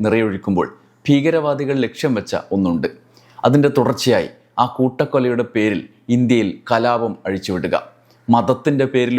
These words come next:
ഒരു കലാപത്തിനായുള്ള വിത്താണ് അവർ ആ കൂട്ടക്കൊലപാതകത്തിനിടയിൽ അവിടെ പാകിയത്. അവർക്ക് പക്ഷേ തെറ്റിപ്പോയി. ഇവിടെ മതം പറഞ്ഞ് കലാപം നടത്താൻ കണ്ണിൽ ചോരയില്ലാത്ത മനുഷ്യരിലും താഴ്ന്ന ആ ഭീകര സംഘം നടത്തിയ നീക്കം ആദ്യം തന്നെ തോറ്റുപോയി.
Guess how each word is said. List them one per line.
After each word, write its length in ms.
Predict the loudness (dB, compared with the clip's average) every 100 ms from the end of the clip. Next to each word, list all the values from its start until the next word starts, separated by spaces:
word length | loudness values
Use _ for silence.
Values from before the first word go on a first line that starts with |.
| -2
ഒരു 80 | -2 -2
കലാപത്തിനായുള്ള 840 | 0 0 -2 -4 -2 -2 -2 -2 -4
വിത്താണ് 420 | -4 -2 -2 -2 -8 -18 _ 0
അവർ 160 | 0 -2 -2
ആ 100 | -2 -2
കൂട്ടക്കൊലപാതകത്തിനിടയിൽ 1300 | -4 -4 -4 -2 0 2 0 0 -4 -6 -4 0 0 -2 -4
അവിടെ 220 | -2 -2 -4 -2
പാകിയത്. 400 | -2 -2 -4 -6 -12 _ _ _ 0
അവർക്ക് 260 | 0 2 0
പക്ഷേ 240 | 0 -2 -4 -8 _
തെറ്റിപ്പോയി. 480 | -4 0 0 0 -2 -6 _ _ -20 2
ഇവിടെ 200 | 4 4 4
മതം 220 | 2 2 0
പറഞ്ഞ് 280 | 0 0 -2
കലാപം 400 | -2 0 -2 -2
നടത്താൻ 360 | -4 -4 -6 -6 -10 _ -2
കണ്ണിൽ 260 | 2 2 2
ചോരയില്ലാത്ത 560 | 0 2 2 2 0 0 -2
മനുഷ്യരിലും 560 | -2 -2 -2 0 0 0 0
താഴ്ന്ന 360 | 0 0 -2 -2 -4
ആ 20 | -6 -2
ഭീകര 320 | -2 0 0 0 0
സംഘം 320 | -2 -2 0 0
നടത്തിയ 300 | 0 0 0
നീക്കം 420 | 0 -2 -4 -6 -8 _ _
ആദ്യം 440 | -2 0 0 0 0 0
തന്നെ 180 | -2 -4 -4
തോറ്റുപോയി. 460 | -4 -4 -2 -4